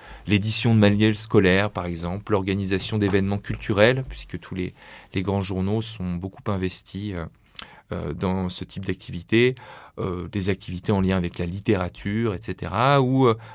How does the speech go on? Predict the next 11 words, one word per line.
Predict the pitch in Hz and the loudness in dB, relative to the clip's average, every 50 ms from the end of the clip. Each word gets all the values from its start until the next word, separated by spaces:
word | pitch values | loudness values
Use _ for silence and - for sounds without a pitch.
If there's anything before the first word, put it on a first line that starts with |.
| - | -2
voilà, | - 107 107 110 110 | 2 4 4 4 4
on | 107 101 107 - - | 2 0 -4 -8 -8
quitte | - - 165 180 180 175 - - | -4 0 0 0 0 0 -2 -4
progressivement | - - 139 123 127 131 127 - - 123 123 120 120 | 0 0 2 2 2 2 0 0 -4 -4 -2 -2 -2
le | 120 113 | -2 -2
terrain | - 117 98 107 135 165 | -2 -2 0 2 2 0
pour, | 170 175 - 123 135 123 104 92 | 0 0 -2 -2 -2 -2 -2 -4
euh, | 92 92 - - - - - _ | -4 -6 -10 -14 -20 -20 -20 _
travailler | - - 117 104 98 92 90 101 123 120 | -2 2 2 2 4 2 2 2 0 0
dans, | 107 98 95 107 107 98 87 | 0 -2 -2 -2 -2 -4 -6
euh, | 85 | -6